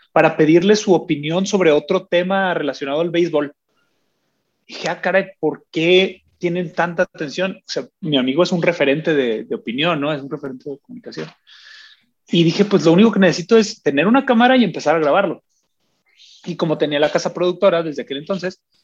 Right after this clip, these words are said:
pues ya hice tal cual. Dije, "Voy a ver una vez al mes". Eh, agarré unos, un paquete de vuelos baratos a Monterrey y me lancé una vez al mes a, a grabarlo, a grabarlo y a, y a ver todo lo que estaba sucediendo.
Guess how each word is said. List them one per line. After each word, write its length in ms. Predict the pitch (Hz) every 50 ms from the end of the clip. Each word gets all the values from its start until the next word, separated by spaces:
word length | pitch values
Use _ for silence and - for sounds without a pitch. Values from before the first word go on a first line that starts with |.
| _ _
pues 140 | 143 135 123
ya 320 | 131 117 123 131 - - - _ - - 302
hice 920 | 196 - - - 156 147 - - - 147 143 135 131 123 113 120 120 - - -
tal 200 | 127 135 127 -
cual. 280 | - 214 240 226 - - _ _ _ _ _ _
Dije, 180 | _ - - 123
"Voy 240 | 123 127 143 151 156
a 40 | 165
ver 280 | 175 170 160 - - -
una 180 | 160 160 175 185
vez 220 | 190 180 - -
al 100 | 208 202
mes". 480 | 202 214 196 202 196 202 - - _ _ _ - - _ _ _ _ -
Eh, 100 | - 147 -
agarré 340 | 151 135 127 123 127 135 147
unos, 360 | 151 160 165 170 160 - -
un 220 | - 160 151 131 -
paquete 340 | 165 156 170 165 - 190
de 60 | 165 143
vuelos 320 | 139 151 151 160 170 160
baratos 400 | 160 139 143 151 - 175 156 -
a 40 | 156
Monterrey 600 | 143 147 151 147 - 156 156 180 180 180 196 202
y 40 | 190
me 120 | 165 143
lancé 300 | 135 127 120 117 - -
una 160 | 139 151 160 170
vez 180 | 170 160 165
al 160 | 170 165 156
mes 340 | 156 160 156 156 147 - - _
a, 340 | 156 139 135 127 131 127 127
a 60 | 131
grabarlo, 540 | 123 135 131 143 165 202 - 254 233 - - _ _ _ _ _ _ _ _ _ _ _ _
a 80 | 151
grabarlo 480 | 147 135 135 135 143 147 165 185 190 202
y 80 | 196 170
a, 120 | 151 -
y 100 | 160 143
a 60 | 131 123
ver 180 | 127 127 -
todo 160 | - 160 170
lo 120 | 165 151 143
que 80 | -
estaba 260 | 143 - - 143 147 147
sucediendo. 640 | - - - 170 170 185 202 202 190 175 170 -